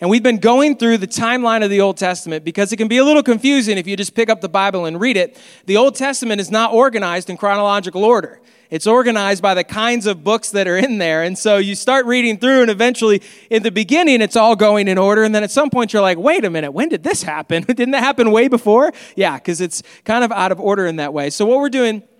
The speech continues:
is we're bringing a timeline to bear on the Old Testament, and we've created a, a timeline. Ben has some in the back. If you don't have one of these printed out timelines and you want one, um, just raise your hand. What it does is it simply lays out the timeline of the Old Testament. We created this for you guys. Ben, would you run one up to me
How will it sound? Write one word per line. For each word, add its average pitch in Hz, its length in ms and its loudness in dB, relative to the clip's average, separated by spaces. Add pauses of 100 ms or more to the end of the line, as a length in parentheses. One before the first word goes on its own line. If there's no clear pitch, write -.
(260)
is 180 120 -6
we're 208 100 2
bringing 240 300 0
a 208 80 -6
timeline 208 840 -4
to 165 120 -8
bear 151 360 -4 (300)
on 185 440 -4
the 175 240 -8
Old 175 200 -4
Testament, 151 580 -6 (160)
and 170 80 -6
we've 190 120 -2
created 262 560 2
a, 175 300 -4
a 160 40 -8
timeline. 185 600 -2
Ben 247 160 0
has 240 200 0
some 220 160 -2
in 196 60 -4
the 180 80 -2
back. 165 260 -2
If 160 80 -10
you 220 120 -2
don't 254 160 -4
have 220 240 -2
one 202 100 -2
of 185 40 -6
these 180 140 -10
printed 208 280 -4
out 175 140 -2
timelines 185 400 -4
and 165 100 -6
you 160 80 -4
want 185 260 0
one, 156 380 -4 (260)
um, 175 140 -4
just 190 180 -8
raise 196 240 -2
your 220 100 -4
hand. 156 240 -4
What 190 120 2
it 220 80 0
does 226 240 2
is 180 80 -8
it 165 120 -10
simply 262 400 -2
lays 220 360 0
out 214 320 0 (440)
the 170 200 -6
timeline 214 420 -2
of 208 60 -4
the 185 100 -2
Old 190 140 -2
Testament. 170 340 -6
We 160 80 -8
created 185 320 -8
this 185 140 -10
for 175 100 -14
you 165 80 -10
guys. 143 360 -6
Ben, 214 180 -4
would 254 120 -6
you 370 120 -6
run 208 160 -2
one 175 100 -2
up 151 100 -4
to 160 80 -10
me 156 220 -6